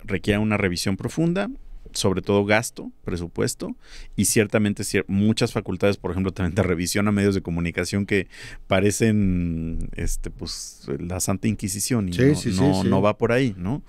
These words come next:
Speaker 2: Tiempos a-, tiempo aire, este,
Speaker 1: Exactamente.
Speaker 2: esos son los dolores de cabeza que generan toda la cantidad de spotiza,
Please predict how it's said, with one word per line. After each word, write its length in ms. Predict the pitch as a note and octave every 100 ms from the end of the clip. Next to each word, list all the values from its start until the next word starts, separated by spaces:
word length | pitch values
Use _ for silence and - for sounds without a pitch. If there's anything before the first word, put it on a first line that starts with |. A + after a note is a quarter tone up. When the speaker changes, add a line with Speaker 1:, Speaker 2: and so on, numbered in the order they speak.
| -
Speaker 2:
Tiempos 380 | A#2+ G#2+ A#2 B2
a-, 160 | A#2+ A#2
tiempo 400 | A#2+ G#2+ A2+ A2+
aire, 720 | B2+ A#2+ A2+ G#2+ G#2 G2+ F#2+
este, 500 | - - F#2+ F#2+ F#2+
Speaker 1:
Exactamente. 800 | F2+ F2 F2+ - A#2 D3 C#3 E2
Speaker 2:
esos 260 | - A#2+
son 500 | B2 A#2+ A#2 A#2 A2
los 160 | A2 G#2+
dolores 320 | A2+ A#2 C3
de 100 | B2
cabeza 320 | A#2+ G#2+ G#2+
que 140 | - G2+
generan 420 | G#2 A2 A#2 B2
toda 220 | - A#2
la 160 | A2+ G#2
cantidad 260 | G#2+ G2+
de 60 | B2
spotiza, 800 | - A2+ - B2+ A#2+ - A2+ G#2+